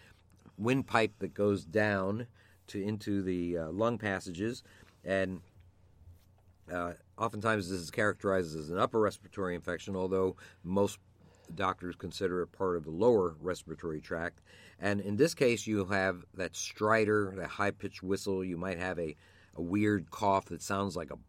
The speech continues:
bark, and you definitely will have some fever in most cases. Uh, when it's not caused by a virus, it's usually staph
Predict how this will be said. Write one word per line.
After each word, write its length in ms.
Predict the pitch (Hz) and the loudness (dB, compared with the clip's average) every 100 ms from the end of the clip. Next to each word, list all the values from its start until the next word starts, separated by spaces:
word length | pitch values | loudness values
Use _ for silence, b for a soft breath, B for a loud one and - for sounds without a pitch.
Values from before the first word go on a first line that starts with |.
| - | -4
bark, 440 | 120 101 98 - b b b _ | 0 0 -2 -12 b b b _
and 280 | 95 101 92 | -2 -2 -2
you 120 | 90 | -2
definitely 360 | 85 120 113 104 | 0 0 0 -2
will 160 | 90 | -2
have 200 | 85 92 | -2 -4
some 200 | - 85 | -6 -12
fever 360 | - 110 92 92 | -2 0 0 0
in 60 | |
most 240 | 90 87 - | -2 -4 -4
cases. 460 | 92 82 92 82 - B B - | -4 -4 -6 -10 -12 B B -10
Uh, 160 | - 85 | -4 -4
when 200 | 78 92 | -2 -4
it's 160 | 85 - | -4 2
not 200 | 123 123 | 2 4
caused 280 | 117 107 | 2 2
by 140 | 90 92 | 2 -2
a 80 | 85 | -2
virus, 460 | 92 92 92 82 80 | -2 0 0 -2 -10
it's 200 | 78 98 | -10 -2
usually 400 | 101 90 82 73 | -2 -2 -4 -6
staph 540 | - - 120 113 87 | -8 -2 0 0 -2